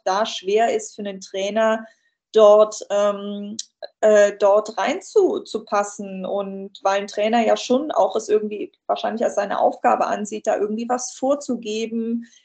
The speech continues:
da bestimmte Dinge zu machen. Und vielleicht ist sie tatsächlich einer von diesen seltenen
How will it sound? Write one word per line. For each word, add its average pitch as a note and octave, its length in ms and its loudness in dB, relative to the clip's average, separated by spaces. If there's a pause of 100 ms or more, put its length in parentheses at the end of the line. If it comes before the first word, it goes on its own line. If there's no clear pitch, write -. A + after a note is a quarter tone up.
(100)
da G#3+ 120 8
bestimmte A3+ 520 -4
Dinge A#3 320 0
zu A3 220 -8
machen. A3+ 420 0
Und A3 200 -4
vielleicht A#3 420 0
ist - 300 -10
sie C#4 120 -4
tatsächlich A#3 640 -4
einer A3 240 2
von A3 180 -2
diesen G#3 300 -8
seltenen A3 760 0